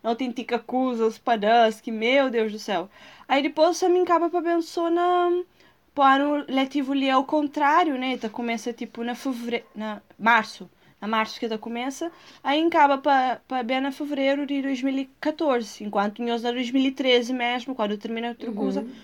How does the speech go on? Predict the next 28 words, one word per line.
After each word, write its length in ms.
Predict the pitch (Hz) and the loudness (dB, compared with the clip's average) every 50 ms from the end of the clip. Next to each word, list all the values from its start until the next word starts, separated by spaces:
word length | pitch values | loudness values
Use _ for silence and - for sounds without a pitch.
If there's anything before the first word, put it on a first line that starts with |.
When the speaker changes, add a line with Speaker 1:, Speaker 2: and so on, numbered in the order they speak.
| - - | -20 -8
Speaker 1:
nós 140 | - 269 262 | -6 -4 -2
vai 140 | 262 277 269 | 0 0 0
pra 100 | 277 277 | 0 -4
Portugal. 560 | - - - - 294 269 247 247 220 208 214 208 _ _ _ - - - - | -4 -6 -8 -4 -2 2 4 6 6 4 4 -2 _ _ _ -20 -20 -14 -8
Então 100 | 254 262 | -6 -2
todo 120 | 269 320 | -2 0
aquele 160 | 302 349 349 277 | 0 0 -2 -2
período 440 | - 302 311 302 294 294 277 269 | 0 2 2 2 2 0 -2 0
lá 140 | 277 269 262 | 0 0 0
me 80 | 269 262 | 0 -2
fica, 260 | - 277 269 - 277 | -4 -6 -4 -4 -4
tá 120 | 269 294 | -4 -6
à 20 | 277 | -8
espera, 560 | - - - - 269 254 247 240 233 233 240 226 233 | -8 -10 -10 -4 -2 0 4 4 4 4 2 -2 -6
tu 80 | 233 233 | -10 -10
fica 140 | - 269 | -8 -8
tio 180 | 262 - 277 269 | -6 -4 -2 -2
ansioso, 720 | 269 285 269 - - - 262 240 240 240 233 233 214 220 202 202 | 0 -2 -4 -6 -6 -2 0 2 4 4 4 4 2 0 -6 -2
tu 100 | 247 226 | -2 0
os 120 | 220 226 233 | 0 0 -2
amigos 280 | 254 233 240 233 - | -4 -4 -4 -8 -8
tudo 180 | - 262 254 - | -8 -10 -10 -6
também 320 | - 269 220 220 220 226 226 | -6 -4 -2 2 2 2 0
desesperados, 600 | 196 208 226 - - 247 240 226 220 208 240 247 | 0 -8 -12 -8 -2 0 2 4 4 2 2 2
e 40 | 269 | -2
a 60 | 262 | 0
mãe 80 | 262 269 | -2 -2
tipo, 240 | - 277 - - | -4 -6 -10 -10